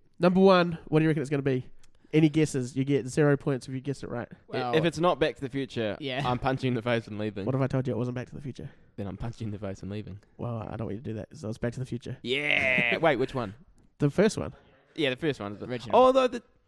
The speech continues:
Speaker 2: second
Speaker 1: I like
Speaker 2: one
Speaker 1: the
Speaker 2: was
Speaker 1: second one
Speaker 2: pretty
Speaker 1: as well,
Speaker 2: good.
Speaker 1: 'cause the second one was when they went to the future.
Speaker 2: Yeah. It was, it's really fascinating seeing what,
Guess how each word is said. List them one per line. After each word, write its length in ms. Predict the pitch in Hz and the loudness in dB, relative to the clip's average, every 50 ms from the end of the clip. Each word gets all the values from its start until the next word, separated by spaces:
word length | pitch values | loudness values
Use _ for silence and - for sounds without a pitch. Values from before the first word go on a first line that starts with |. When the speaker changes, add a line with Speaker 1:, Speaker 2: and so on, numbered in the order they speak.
| _ _ _ _ _ _ | _ _ _ _ _ _
Speaker 2:
second 360 | - - - - - - - - | -20 -20 -14 -12 -12 -12 -2 2
Speaker 1:
I 60 | 151 | 4
like 100 | 170 202 | 4 6
Speaker 2:
one 60 | 214 170 | 4 4
Speaker 1:
the 20 | |
Speaker 2:
was 100 | 160 - | 2 -2
Speaker 1:
second 220 | - 170 - - | -2 -2 -2 -2
one 100 | 131 123 | -2 -2
Speaker 2:
pretty 40 | 123 | -2
Speaker 1:
as 80 | 123 - | -2 -4
well, 100 | 139 120 | -4 -4
Speaker 2:
good. 100 | - - | -2 -2
Speaker 1:
'cause 120 | - 160 | -2 -2
the 60 | 165 | 0
second 240 | - - 202 190 208 196 | 0 0 0 0 2 2
one 120 | 185 170 | 2 0
was 80 | 151 143 | 0 -2
when 120 | 151 143 | -2 -2
they 100 | 135 131 | -2 -4
went 200 | 127 139 135 127 | -6 -6 -8 -8
to 60 | - 147 | -8 -12
the 80 | 131 127 | -14 -10
future. 400 | - 135 - - - - 156 - _ _ _ _ | -10 -10 -8 -8 -10 -12 -12 -14 _ _ _ _
Speaker 2:
Yeah. 380 | - 151 151 139 123 113 107 98 - _ _ _ _ _ _ _ _ - | -4 0 0 2 0 0 -2 -6 -12 _ _ _ _ _ _ _ _ 4
It 80 | 156 156 | 4 6
was, 160 | 156 151 - - | 6 4 2 -2
it's 180 | 139 123 - | -6 -4 -4
really 200 | 139 151 156 156 151 | -6 -4 -4 -6 -6
fascinating 560 | - 143 131 139 - 135 127 123 113 110 107 | -6 -6 -6 -6 -6 -6 -6 -6 -6 -8 -8
seeing 280 | - 120 117 113 98 | -8 -8 -8 -6 -8
what, 120 | 90 - | -10 -12